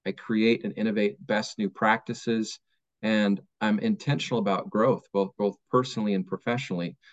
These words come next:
And so, <clears throat> um, as I focus on those capacity days,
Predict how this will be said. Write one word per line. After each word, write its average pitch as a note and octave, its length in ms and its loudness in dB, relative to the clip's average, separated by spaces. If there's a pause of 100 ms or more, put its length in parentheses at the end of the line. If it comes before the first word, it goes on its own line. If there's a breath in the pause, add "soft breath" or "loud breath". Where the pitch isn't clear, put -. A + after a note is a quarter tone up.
(380 loud breath)
And A2 120 2
so, A#2 540 4
<clears throat> - 1080 -8
um, G2 400 2
as A2+ 260 2
I A#2+ 120 6
focus D3 440 0
on B2+ 100 2
those A#2 160 -2
capacity A2+ 600 -2
days, F#2 340 -2